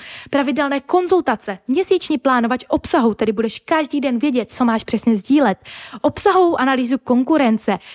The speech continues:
influencer script a certifikát o dokončení, který zvýší to tvé povědomí o té expertíze. A samozřejmě řadu dalších templates a předloh, které ti tvoji tvorbu nejen na Instagram usnadní.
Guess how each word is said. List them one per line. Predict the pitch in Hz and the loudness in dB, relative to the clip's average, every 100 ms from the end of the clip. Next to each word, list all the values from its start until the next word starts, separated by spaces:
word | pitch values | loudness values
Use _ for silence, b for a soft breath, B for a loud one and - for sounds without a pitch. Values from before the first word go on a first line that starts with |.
| B - | B -4
influencer | 339 - 359 277 247 214 | -4 0 2 2 0 -2
script | - 220 - - | 0 0 0 -6
a | 202 | -8
certifikát | - 233 214 247 - 214 208 - | -4 -2 0 0 0 -2 -4 -2
o | 226 | -4
dokončení, | 185 226 247 240 214 233 208 | 0 0 2 0 0 0 0
který | 208 - 226 233 | -2 -2 -2 -2
zvýší | 208 233 247 294 - 226 | -4 -2 -2 -2 -4 -6
to | - 220 | -6 -6
tvé | 233 226 | -4 -4
povědomí | - 220 220 208 202 | -2 -2 -2 -4 -6
o | - | -8
té | - - | -12 -10
expertíze. | 202 - - 185 - 190 - 202 B B B B 240 | -10 -10 -6 -6 -4 -6 -6 -8 B B B B -4
A | 247 | -2
samozřejmě | 277 247 240 247 233 | 0 -2 -2 -2 -2
řadu | 233 226 | 0 0
dalších | 220 214 - - | 0 -2 -8 -4
templates | 294 285 285 240 220 - | 0 2 2 0 -2 -8
a | 208 | -8
předloh, | 196 247 214 220 226 B B B | -2 0 2 0 -2 B B B
které | - 247 | -2 -2
ti | 240 254 | -2 -4
tvoji | 247 226 | -2 -2
tvorbu | - 233 214 220 | 0 0 2 2
nejen | 220 339 339 | 2 2 0
na | 226 | 0
Instagram | 196 - 185 185 - | -2 -2 -2 -2 -2
usnadní. | 180 - 185 170 180 | -2 0 0 0 -2